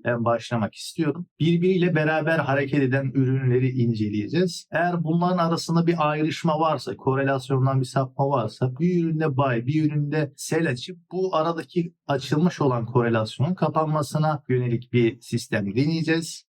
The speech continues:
Şimdi benim bilgisayarıma geçip başlamadan önce tekrar bir hatırlatma yapmak istiyorum. Yani bunların hepsi örnek, yani bir yatırım tavsiyesi olarak yapan işlemler değil. Bizim finansal ve teknolojik okuryazarlığımızı arttırmaya yönelik daha çok kodlama ağırlıklı içerikler. Yani biz nasıl bir sistemi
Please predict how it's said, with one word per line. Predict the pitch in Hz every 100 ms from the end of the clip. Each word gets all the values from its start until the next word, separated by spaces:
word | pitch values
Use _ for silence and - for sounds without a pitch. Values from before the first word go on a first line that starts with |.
| -
Şimdi | 180 170 147
benim | 185 175
bilgisayarıma | 170 165 175 170
geçip | 170 127 -
başlamadan | 160 143 165 151 151
önce | 160 135 127 156
tekrar | 156 131 120 110
bir |
hatırlatma | 123 127 131 117 - 117
yapmak | 120 160 160
istiyorum. | - 160 160 165 -
Yani | 135 127
bunların | 170 175 180
hepsi | 175 170 - 185
örnek, | 175 147 151 123
yani | 123 110 107
bir | 120
yatırım | 131 - - 143 131
tavsiyesi | - 135 - - 120 117
olarak | 127 120 127 131
yapan | 120 123
işlemler | 127 123 131 127 139 120
değil. | 147 156
Bizim | 185 170 175 - _
finansal | - 156 151 160 139
ve | 156
teknolojik | 147 147 131 139 135 139
okuryazarlığımızı | 135 123 131 127 123 123 117 113 113 151
arttırmaya | 139 127 - 127 131 135
yönelik | 123 110 147 -
daha | 135 143
çok | 139 170 165
kodlama | - 147 143 160 170
ağırlıklı | 143 135 123 120 123 -
içerikler. | 113 113 107 180
Yani | 175 151 127 139
biz | 170 165
nasıl | 175 160 156 156 135
bir |
sistemi | 147 147 131 - 117 143 151